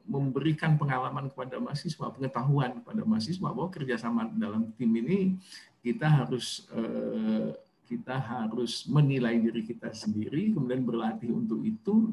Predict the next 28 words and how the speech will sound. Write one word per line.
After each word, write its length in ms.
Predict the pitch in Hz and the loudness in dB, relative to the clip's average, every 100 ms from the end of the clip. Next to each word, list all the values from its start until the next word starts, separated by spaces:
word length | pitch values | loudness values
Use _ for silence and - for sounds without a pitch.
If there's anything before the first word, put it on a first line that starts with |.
| 117 | 0
dan 160 | 120 | -2
kita 240 | 165 165 190 | -2 0 2
bisa 160 | 151 | 2
perbaiki. 800 | 131 127 120 160 185 139 135 156 - - _ | -2 -4 -2 -2 2 2 2 0 -4 -20 _
Nah, 80 | 131 | 0
itu 160 | 139 208 | 4 6
yang, 160 | 170 | 6
yang 240 | 131 123 123 | 4 2 0
kalau 240 | 120 117 | -2 -2
menurut 240 | - 117 - | -2 -4 -2
saya, 240 | 113 143 | -2 0
yang 320 | 156 120 120 | 0 2 0
saya 480 | - 120 143 156 - - _ | 0 0 0 0 -2 -12 _
waktu 560 | - 117 - 120 110 107 | -8 -8 -4 0 2 2
Pak 160 | - - | -2 -4
Husni 640 | 107 - 117 110 110 - - - | -4 2 6 6 6 2 -8 -10
cerita 400 | 120 120 113 110 | -4 -2 -4 -8
tentang 400 | 117 110 107 110 | -2 -2 2 2
ini, 160 | 143 | 2
saya 160 | 156 170 | 0 -4
tertarik 480 | - - 123 117 98 | -8 -10 -6 -4 -6
sekali 320 | - 135 151 | -6 0 2
untuk 160 | 127 | 2
mendengarnya 720 | 117 120 117 120 143 147 143 151 | 2 2 2 2 2 2 4 4
<laughs> 40 | |
gitu. 400 | 165 156 - 139 - - - - _ _ - | 6 4 4 0 -2 -10 -12 -18 _ _ -2
Nah, 720 | 117 117 117 117 117 113 - _ - - | 2 2 2 0 -2 -6 -8 _ -20 -8
ya, 480 | - 139 135 117 - | 0 2 2 0 -4